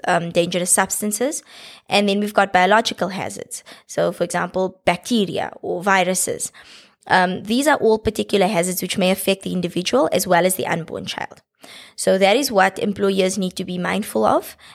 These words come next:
as a starting point when it comes to accommodation and, and basically preparing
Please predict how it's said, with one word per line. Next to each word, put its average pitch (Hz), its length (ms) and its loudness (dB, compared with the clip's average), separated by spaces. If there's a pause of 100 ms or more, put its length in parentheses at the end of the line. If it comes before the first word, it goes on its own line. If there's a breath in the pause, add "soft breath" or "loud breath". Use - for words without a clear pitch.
as 185 120 2
a 180 80 -4
starting 202 480 2
point 170 320 -4
when 170 80 0
it 175 100 -4
comes 175 260 0
to 180 100 2
accommodation 180 680 0
and, 170 220 -4
and 180 160 -4
basically 180 400 0
preparing 180 680 -2